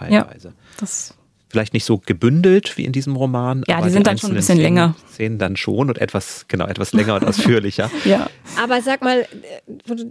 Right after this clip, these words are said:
Speaker 3: du hast das ja schon ein bisschen angesprochen, dass Dark Romance ist schon immer ein Genre gewesen mit sehr vielen Fans auch.
Speaker 1: Mhm.
Speaker 3: Die auch,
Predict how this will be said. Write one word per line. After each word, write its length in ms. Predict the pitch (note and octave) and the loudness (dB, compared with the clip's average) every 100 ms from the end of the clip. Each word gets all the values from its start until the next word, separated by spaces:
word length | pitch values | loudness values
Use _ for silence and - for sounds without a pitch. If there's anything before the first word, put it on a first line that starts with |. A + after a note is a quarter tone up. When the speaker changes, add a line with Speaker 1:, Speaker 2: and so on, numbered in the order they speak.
| - A3 | -8 -4
Speaker 3:
du 120 | G#3+ | -4
hast 160 | A3+ | -4
das 140 | A#3 - | -8 -10
ja 80 | G#3 | -6
schon 140 | A3 | -4
ein 60 | G#3+ | -4
bisschen 260 | G3 G3 | -4 -6
angesprochen, 520 | F#3 A3+ - G#3 G#3 | -4 -6 -6 -8 -6
dass 260 | G3 F#3 - | -6 -8 -8
Dark 220 | A#3+ - | -6 -6
Romance 300 | F#3+ F#3+ F#3 | -2 -2 -4
ist 220 | - - - | -10 -16 -6
schon 380 | A3+ A3+ E3+ - - | -2 0 -2 -6 -2
immer 200 | G#3 G#3 | 2 4
ein 180 | F#3 | 2
Genre 320 | F#3 G3 G#3 F#3+ | 2 2 0 0
gewesen 680 | E3+ F#3 F3+ F3+ G#3+ A3 | -2 -4 -2 2 4 4
mit 180 | F#3 - - | 0 -2 -4
sehr 240 | F3 F#3+ | -2 -2
vielen 600 | - - A3 G3 F3+ E3+ | -6 -6 2 4 4 0
Fans 560 | - - E3+ F#3+ C#4 - | -4 -4 0 0 -2 -4
auch. 240 | - D#4+ | -4 2
Speaker 1:
Mhm. 320 | G3+ F#3+ G3+ - - - _ _ - | 4 4 2 -4 -14 -20 _ _ -8
Speaker 3:
Die 120 | F#3 | -4
auch, 160 | E3 | -4